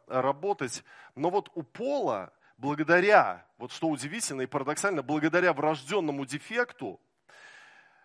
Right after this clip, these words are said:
у него была такая особенная наблюдательность. И он запечатлел у себя,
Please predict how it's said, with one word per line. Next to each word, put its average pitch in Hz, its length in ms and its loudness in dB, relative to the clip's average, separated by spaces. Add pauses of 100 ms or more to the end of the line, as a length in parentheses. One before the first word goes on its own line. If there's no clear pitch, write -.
(580)
у 151 80 -2
него 170 240 0
была 190 260 4
такая 180 340 4
особенная 185 520 0
наблюдательность. 165 1080 2 (400)
И 165 80 0
он 226 240 2
запечатлел 170 840 -2
у 151 100 -6
себя, 170 420 2